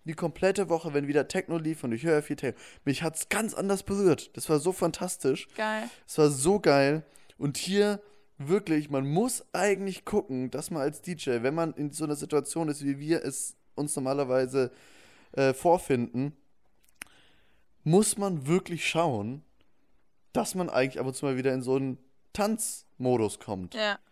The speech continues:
Speaker 1: Weil, ey, ich hab's danach so viel mehr gefühlt. Ja.
Speaker 2: Ja, ja,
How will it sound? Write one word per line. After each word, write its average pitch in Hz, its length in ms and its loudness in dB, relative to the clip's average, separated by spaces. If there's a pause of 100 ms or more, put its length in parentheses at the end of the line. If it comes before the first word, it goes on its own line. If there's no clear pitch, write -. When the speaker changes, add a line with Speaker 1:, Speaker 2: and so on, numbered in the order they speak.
(260)
Speaker 1:
Weil, 127 320 4
ey, 143 400 4
ich - 160 -8
hab's 147 140 -4
danach 143 200 2
so - 160 -2
viel 180 140 -6
mehr 151 140 0
gefühlt. 123 520 -4 (480)
Ja. 107 200 0 (280)
Speaker 2:
Ja, 208 300 -4
ja, 214 180 -4